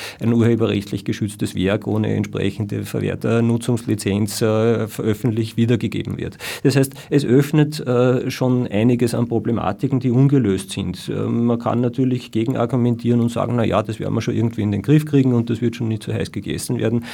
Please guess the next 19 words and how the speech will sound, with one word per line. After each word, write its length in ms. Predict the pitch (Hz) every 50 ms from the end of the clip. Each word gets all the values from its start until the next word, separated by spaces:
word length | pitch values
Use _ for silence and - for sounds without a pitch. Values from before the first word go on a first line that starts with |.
| - -
Aber 180 | - 113 113 120
die 140 | 113 120 113
Problematik 640 | - 127 113 117 120 113 92 104 110 - 139 123
der 80 | - 117
permanenten 640 | - - 113 110 113 123 123 113 107 104 101 104 117
Überwachung, 540 | 104 95 98 90 92 98 113 - - 123 117
der 100 | - 107
Kontrolle, 600 | - - 113 110 107 104 107 117 123 117 113 98
wer 240 | 101 101 107 120 120
tut 260 | - - 143 123 -
was 300 | - 95 - 101 - -
im 100 | - 113
Internet, 560 | 110 113 127 139 135 139 123 113 104 95 90 98
wer 160 | 95 95 107
stellt 260 | - - - 117 113
welche 280 | 110 107 107 - - 113
Information 640 | 107 113 113 - 113 113 110 107 - 104 104 117 117
dort 220 | 117 120 113 113
hinein, 480 | - 120 107 98 98 101 110 120 117